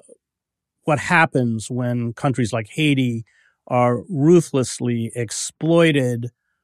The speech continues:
by imperial powers,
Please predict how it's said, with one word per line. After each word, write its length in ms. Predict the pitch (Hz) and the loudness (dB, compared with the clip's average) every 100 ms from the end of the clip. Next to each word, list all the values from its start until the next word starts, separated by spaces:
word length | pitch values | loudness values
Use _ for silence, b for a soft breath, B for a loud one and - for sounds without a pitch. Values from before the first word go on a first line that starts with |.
| _ - | _ -14
by 760 | 107 131 131 131 135 131 131 123 | -4 2 4 6 6 4 2 -2
imperial 640 | 139 120 - 143 127 117 110 | -2 -4 0 2 2 2 -2
powers, 800 | - - 165 127 117 135 - | -6 0 4 4 2 -2 -6